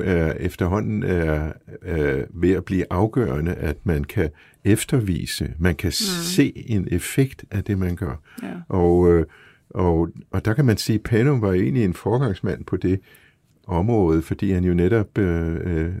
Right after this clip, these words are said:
Speaker 1: ved sin kortlægning af mæslingerne på Færøerne, men også, øh, kolera,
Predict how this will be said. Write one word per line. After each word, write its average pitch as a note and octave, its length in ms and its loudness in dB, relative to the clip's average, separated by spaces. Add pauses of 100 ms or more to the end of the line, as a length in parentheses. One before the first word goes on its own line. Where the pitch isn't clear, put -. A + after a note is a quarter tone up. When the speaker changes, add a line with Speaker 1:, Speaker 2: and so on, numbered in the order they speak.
(260)
Speaker 1:
ved G2 220 6 (400)
sin F2 380 2
kortlægning F#2 800 0
af D#2+ 180 -2 (360)
mæslingerne E2+ 720 0 (540)
på - 140 -6
Færøerne, G2 640 2
men E2 140 2
også, F2 320 -2
øh, F2+ 120 0
kolera, B2+ 480 -2